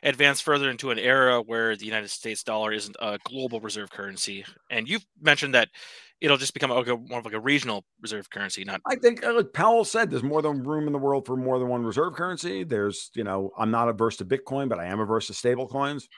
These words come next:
Speaker 2: Like, take the man at his word, dude, and then go watch his, and then go watch his actions. Um, you know, when he says things like that in front of the Senate, right, the, during Hum-, Humphrey Hawkins' testimony, you have to listen to that carefully. That's not, that goes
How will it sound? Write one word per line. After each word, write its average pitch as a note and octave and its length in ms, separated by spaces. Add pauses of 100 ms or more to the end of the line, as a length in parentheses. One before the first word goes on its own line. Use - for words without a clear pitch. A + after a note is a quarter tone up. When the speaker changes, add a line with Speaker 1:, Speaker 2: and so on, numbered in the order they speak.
(320)
Speaker 2:
Like, G2 160
take A#2 200
the B2+ 60
man C#3+ 200
at C#3+ 100
his B2 120
word, C3 320
dude, A2+ 220
and - 40 (400)
then A2+ 160
go B2+ 120
watch B2 260
his, B2 180
and B2+ 160
then B2+ 120
go B2+ 80
watch B2+ 200
his A2 100
actions. A#2+ 480 (360)
Um, A2+ 420 (220)
you B2 120
know, A2+ 80
when B2+ 140
he G3 60
says F3+ 280
things C#3 180
like B2 140
that A#2+ 140
in A2+ 60
front A2+ 180
of G2+ 40
the G2+ 60
Senate, A#2+ 360 (960)
right, G#2 240 (240)
the, G#2+ 120
during G#2+ 240
Hum-, A#2+ 240
Humphrey A#2 280
Hawkins' A#2+ 340
testimony, B2+ 460
you D3 120
have D#3+ 340
to C3 80
listen B2+ 320
to G2 100
that F2+ 180
carefully. G2 380 (200)
That's E3+ 280
not, C3+ 360
that F#3+ 160
goes A3 200